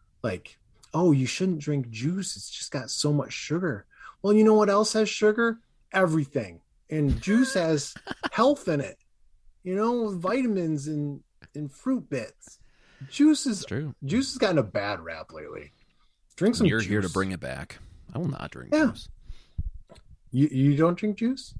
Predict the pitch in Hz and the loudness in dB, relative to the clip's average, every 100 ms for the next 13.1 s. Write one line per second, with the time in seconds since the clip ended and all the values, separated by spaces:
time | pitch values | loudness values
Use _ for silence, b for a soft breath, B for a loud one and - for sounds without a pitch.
0 | - - - - - - - 233 143 110 | -14 -16 -18 -18 -8 -2 0 4 4 4
1 | 87 85 95 82 - 80 139 80 - - | 2 2 0 0 -2 -4 -6 -6 -8 -10
2 | - 73 - - - - _ _ _ _ | -12 -12 -14 -16 -18 -20 _ _ _ _
3 | _ _ _ _ _ _ _ _ _ _ | _ _ _ _ _ _ _ _ _ _
4 | _ _ _ 151 160 151 143 - 139 113 | _ _ _ 0 0 0 -2 -2 -2 -2
5 | 95 - 135 135 214 214 214 202 196 190 | -6 -10 -10 -2 -2 0 0 4 4 4
6 | - _ _ _ _ _ _ _ _ _ | -4 _ _ _ _ _ _ _ _ _
7 | 104 147 165 156 113 - 170 190 - - | 0 2 4 2 0 2 2 2 -6 -16
8 | - _ _ _ _ _ _ - 127 147 | -20 _ _ _ _ _ _ -10 0 4
9 | 165 120 98 _ _ _ _ _ _ _ | 4 0 -10 _ _ _ _ _ _ _
10 | _ _ _ _ _ _ - 135 185 - | _ _ _ _ _ _ -16 -6 -6 -4
11 | - 127 131 196 - 285 214 156 185 - | 0 2 2 0 4 6 4 2 -2 2
12 | 233 262 294 - - 269 320 202 139 - | 6 6 6 0 2 4 4 4 -2 -6